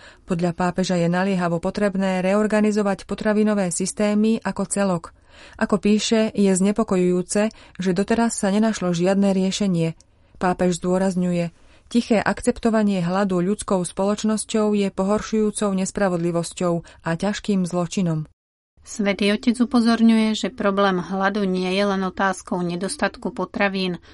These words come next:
Speaker 2: ale skôr dôsledkom širších sociálnych a ekonomických nespravodlivostí a nerovností.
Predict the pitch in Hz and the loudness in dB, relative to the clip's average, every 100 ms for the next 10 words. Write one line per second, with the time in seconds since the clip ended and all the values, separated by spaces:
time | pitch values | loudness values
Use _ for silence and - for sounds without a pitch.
0 | - - 202 202 - - 208 190 175 185 | -16 -2 0 0 -2 -2 0 0 -2 0
1 | 208 - 240 - 233 226 - 196 196 - | 0 0 -2 2 2 2 0 -4 -2 -2
2 | 214 - 202 - 214 202 196 196 196 202 | -2 -4 -8 -4 0 2 2 0 -2 -6
3 | 196 185 - 208 196 190 - - 175 - | -4 -4 -2 0 0 -2 -6 -6 -6 -4
4 | 185 - 208 202 208 202 190 190 - 190 | -6 -4 -2 0 0 -2 -2 -6 -6 -4
5 | 180 196 185 180 202 202 185 - - 180 | -4 -4 -2 -2 -2 -2 -2 -4 -6 -6